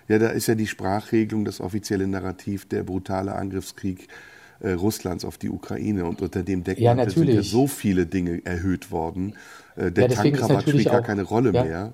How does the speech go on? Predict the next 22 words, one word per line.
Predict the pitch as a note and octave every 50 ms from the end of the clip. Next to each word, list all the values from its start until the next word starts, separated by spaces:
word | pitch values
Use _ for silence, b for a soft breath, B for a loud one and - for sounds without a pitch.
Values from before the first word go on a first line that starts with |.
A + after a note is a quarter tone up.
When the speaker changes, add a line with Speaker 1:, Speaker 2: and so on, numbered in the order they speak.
| _ -
Speaker 1:
Mittlerweile | - G#2 - - A2 G2 G2 F#2+ G2 F#2+ - -
Speaker 2:
Ja. | G#2+
Speaker 1:
zwei | G#2+ G#2+ A2+
Euro | G#2+ G#2+ F#2+ G#2+
fünfzig | G2+ - - A2+ B2+ B2+ - - - A2+ A2+ G#2+ - -
seit | - G#2 G2 G2 - A2
Monaten. | A#2 A2+ A#2 B2 B2 A#2 A#2+ A#2 - - G#2+ A2 A2 A2 A2 B B B B B B B
Ja, | A#2 A#2 A#2+ A#2+ - -
ist | - A#2 - -
halt | E2 D#2 D#2
so. | - - - - - -
Wir | G2+ F#2+
sind | G#2 A#2+ A#2
im | G#2 F2+
Krieg. | - - - D2 C2+ - - _ _ _ _ _ _ _ _ -
Speaker 2:
Ja, | A2+ A#2 A#2+ A#2 A#2 - _ _ _ _ _ _ _ _ _ _ _ _ -
und | - G#2+ C3+
deswegen | C3+ - C#3 C3
muss | C#3 C#3
natürlich | - - A2+ - G#2+ -
der | - A2+
Strompreis | A2+ - A#2+ A2 A#2+ C#3+ C#3+ C#3+ C3 C3 B2+ B2+ -